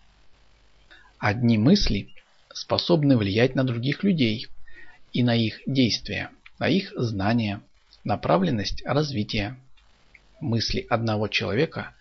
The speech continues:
могут передаваться устно через поколения. Это тоже определённое свойство процесса мышления и устной речи.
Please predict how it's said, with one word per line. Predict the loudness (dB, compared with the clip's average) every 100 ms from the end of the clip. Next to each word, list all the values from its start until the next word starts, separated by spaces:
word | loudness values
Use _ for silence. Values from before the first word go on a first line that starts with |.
| -20 -18 -18 -6
могут | 0 2 0 -6 -6
передаваться | -2 2 4 2 0 -4 -10 -2
устно | 0 0 0 0 0 -2
через | -4 -2 0
поколения. | -2 -2 0 2 2 0 -4 -8 _ -20 _ -20 -20 -20 -20 _ -4
Это | 0 0
тоже | 2 2 2 -2 -10 -20 -4
определённое | -4 0 -2 0 2 4 6 4 0 -6
свойство | -12 -6 -2 0 0 -2
процесса | -2 -2 -2 -4 -2 -2
мышления | -2 -2 -2 0 -2 -4 -8 -20 -10
и | -8 -2
устной | -2 0 0
речи. | 0 0 -4